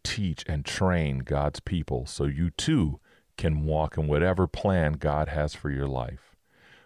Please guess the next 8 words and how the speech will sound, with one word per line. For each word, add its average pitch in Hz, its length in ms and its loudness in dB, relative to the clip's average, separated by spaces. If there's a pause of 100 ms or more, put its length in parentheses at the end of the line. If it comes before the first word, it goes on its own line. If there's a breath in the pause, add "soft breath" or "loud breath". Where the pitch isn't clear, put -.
(180 soft breath)
Very, 82 440 2
very 73 320 2
important. 69 600 -4 (400)
Remember 73 520 2
that. 64 280 -8 (1500)
You 73 120 -4
hear 92 280 2
me? 131 300 2